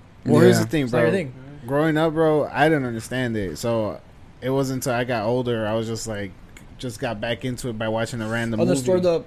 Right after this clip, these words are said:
Speaker 3: the story plot.
Speaker 1: Yeah, like, the new ones were coming out, and I was like, "Oh yeah," you know, it's like I used, kinda, like, skipped on Star Wars
Speaker 3: <laughs>
Speaker 1: and kinda just went back and watched a random flick, and I was like, "Damn." I was entertained, and I just started watching it, and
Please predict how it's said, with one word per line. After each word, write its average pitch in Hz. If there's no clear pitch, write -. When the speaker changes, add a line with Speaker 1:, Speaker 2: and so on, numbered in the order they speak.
Speaker 3:
the 143
story 170
plot. 160
Speaker 1:
Yeah, 120
like, 117
the 120
new 139
ones 147
were 147
coming 143
out, 147
and 139
I 135
was 135
like, 123
"Oh 143
yeah," 151
you 143
know, 143
it's 139
like 123
I 123
used, 135
kinda, 139
like, 123
skipped -
on 127
Star 135
Wars 123
Speaker 3:
<laughs> 233
Speaker 1:
and 127
kinda 147
just 135
went 131
back 131
and 117
watched 131
a 139
random 131
flick, 147
and 120
I 120
was 117
like, 110
"Damn." 117
I 117
was 123
entertained, 127
and 117
I 113
just 113
started 117
watching 113
it, 113
and 101